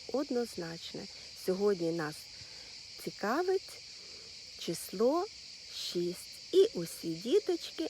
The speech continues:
які мають число життєвого шляху, це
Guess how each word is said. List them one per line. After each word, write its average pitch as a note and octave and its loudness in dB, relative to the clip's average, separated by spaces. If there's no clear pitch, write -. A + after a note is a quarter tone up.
які F3+ -2
мають G#3+ 0
число E3+ -4
життєвого D3+ -8
шляху, C4+ -4
це D4 0